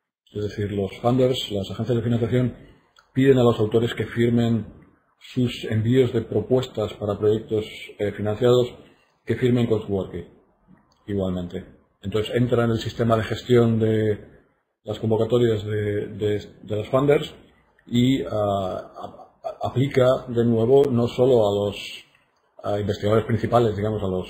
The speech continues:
a los jefes de proyecto que envían, a los jefes de laboratorio, digamos, que envían, ah, sus propuestas de financiación, pero a todo el equipo como tal. Muchas veces, como sabéis, son multi-institución,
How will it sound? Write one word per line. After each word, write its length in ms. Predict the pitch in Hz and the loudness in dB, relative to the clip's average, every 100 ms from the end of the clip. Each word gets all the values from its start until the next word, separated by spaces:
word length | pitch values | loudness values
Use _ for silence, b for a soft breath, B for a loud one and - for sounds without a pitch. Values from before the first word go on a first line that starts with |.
| - | -12
a 60 | 95 | -10
los 160 | 95 - | -8 -6
jefes 220 | 104 107 | -2 -2
de 80 | 110 | 2
proyecto 340 | 110 110 104 | 2 2 -2
que 80 | 101 | -2
envían, 480 | 101 110 107 98 92 | 0 0 0 -2 -6
a 60 | 95 | -10
los 100 | 90 | -10
jefes 180 | 101 104 | -8 -4
de 80 | |
laboratorio, 500 | 98 95 92 113 95 | -2 -2 -2 -2 -2
digamos, 300 | 90 98 98 - b b b b _ | -6 -6 -8 -10 b b b b _
que 100 | 104 | -2
envían, 680 | 101 110 110 107 101 - - | 0 0 0 -2 -4 -8 -10
ah, 400 | 101 98 98 107 113 | -6 -4 -4 -6 -10
sus 100 | 117 | -6
propuestas 420 | 123 123 127 117 | -4 -2 -2 -2
de 60 | 117 | -2
financiación, 580 | 123 123 123 139 139 B B B B B B _ _ | -2 -2 2 2 2 B B B B B B _ _
pero 260 | 120 131 | 6 8
a 120 | 127 - | 6 6
todo 220 | 127 139 | 6 6
el 60 | |
equipo 360 | 120 160 - 98 | 6 -2 -2 -2
como 200 | 95 92 | -2 -2
tal. 320 | 90 87 87 - - | -2 -4 -8 -16 -8
Muchas 240 | 107 104 | -6 -2
veces, 260 | 98 98 - - | -2 -2 -8 -6
como 160 | 95 | -6
sabéis, 300 | 98 98 98 | 0 0 0
son 160 | - 98 | -4 -4
multi-institución, 2250 | 95 95 98 98 98 - - - - - - 107 117 123 - 143 151 147 151 156 151 | -4 -4 -6 -6 -8 -10 -14 -18 -20 -20 -14 -8 -4 -4 2 6 8 6 2 0 -2